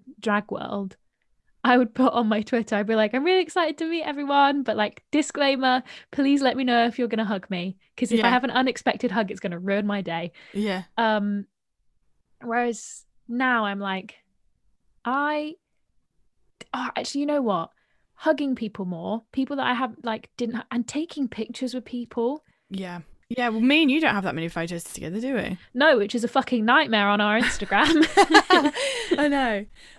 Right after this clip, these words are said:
Speaker 2: I know.
Speaker 1: We're just
Speaker 2: Yeah, no, I
Speaker 1: reusing
Speaker 2: would
Speaker 1: the
Speaker 2: agree
Speaker 1: same
Speaker 2: with
Speaker 1: one
Speaker 2: that.
Speaker 1: from G A Y. <laughs>
Speaker 2: From the place that shall not be named.
Speaker 1: Yeah,
Speaker 2: Yeah.
Speaker 1: fuck that place.
Speaker 2: Fuck that place.
Speaker 1: <laughs>
Speaker 2: Um, yeah, no, what, that, I guess that's one of mine as well. Photo, more, taking more photos and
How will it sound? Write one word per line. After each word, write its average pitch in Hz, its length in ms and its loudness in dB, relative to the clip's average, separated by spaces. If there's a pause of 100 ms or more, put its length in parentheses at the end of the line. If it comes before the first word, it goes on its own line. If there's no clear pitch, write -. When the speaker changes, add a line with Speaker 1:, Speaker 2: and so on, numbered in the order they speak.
(140)
Speaker 2:
I 214 120 -8
know. 190 360 -6 (480)
Speaker 1:
We're 240 120 -2
just 269 140 0
Speaker 2:
Yeah, 302 100 4
no, 226 160 6
I 269 60 6
Speaker 1:
reusing 277 140 6
Speaker 2:
would 226 80 6
Speaker 1:
the - 20 8
Speaker 2:
agree 240 40 4
Speaker 1:
same 240 320 6
Speaker 2:
with 226 40 2
Speaker 1:
one 233 180 6
Speaker 2:
that. 240 100 0
Speaker 1:
from 247 180 4
G 247 200 4
A 202 120 4
Y. 285 160 6 (300)
<laughs> - 1400 2
Speaker 2:
From 220 160 -4
the 202 80 -2
place 202 300 -2
that 170 160 -4
shall 190 120 -8
not 190 160 -6
be 180 120 -6
named. 180 440 -8
Speaker 1:
Yeah, 208 140 -2
Speaker 2:
Yeah. 185 120 -4
Speaker 1:
fuck 202 220 -8
that - 180 -6
place. - 420 -12 (160)
Speaker 2:
Fuck - 280 -8
that - 200 -12
place. - 380 -16
Speaker 1:
<laughs> 214 60 -6 (560)
Speaker 2:
Um, 214 140 0
yeah, 220 180 4
no, 185 180 0
what, 185 200 0
that, 185 380 -2 (120)
I 180 80 -4
guess 180 200 -4
that's - 180 -6 (180)
one 180 80 -6
of 175 60 -4
mine 180 140 -4
as 175 120 -10
well. 175 240 -4 (120)
Photo, 180 340 -4
more, 190 160 -2
taking 185 320 -6
more 180 120 -4
photos 165 500 -10
and 185 220 -12